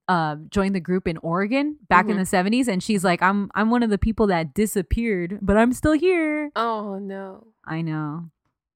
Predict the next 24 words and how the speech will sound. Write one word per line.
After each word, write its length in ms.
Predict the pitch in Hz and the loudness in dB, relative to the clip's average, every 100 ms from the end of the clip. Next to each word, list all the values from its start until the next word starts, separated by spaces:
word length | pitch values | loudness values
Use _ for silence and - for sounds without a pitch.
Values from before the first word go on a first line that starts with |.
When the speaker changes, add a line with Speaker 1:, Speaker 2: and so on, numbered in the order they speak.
| _ _ _ _ _ _ _ _ - | _ _ _ _ _ _ _ _ -4
Speaker 1:
Marshall 400 | 190 214 - 294 | 4 4 4 2
recorded 460 | 226 - 196 196 | 0 0 0 0
a 60 | 190 | -2
video 340 | 170 175 180 | -4 -2 -2
shortly 340 | 175 185 160 180 | -2 -4 -4 -6
before 300 | 165 - 170 | -6 -4 -4
his 180 | 175 151 | -4 -4
death 340 | 160 160 - | -2 -2 -4
in 200 | - 180 | -6 -2
which 180 | 170 175 | 0 -2
he, 180 | - 202 _ | -4 -8 _
in 180 | 190 190 | -2 2
which 240 | 202 202 - | 2 0 -4
he 140 | 220 | -6
termed 400 | - 196 202 196 | -2 0 0 0
the 100 | 175 | -2
suicides 680 | - 180 180 185 170 170 - | -2 -2 0 0 0 -2 -6
a 160 | 165 156 | -8 -8
final 420 | - 185 190 214 - | -4 0 0 -2 -2
exit 420 | 165 - 175 - - | -6 -4 -6 -6 -10
of 140 | 151 | -10
the 80 | 156 | -8
group 400 | 151 156 185 - _ _ _ - | -6 -6 -6 -10 _ _ _ -4
and 400 | 180 175 170 | -2 0 -2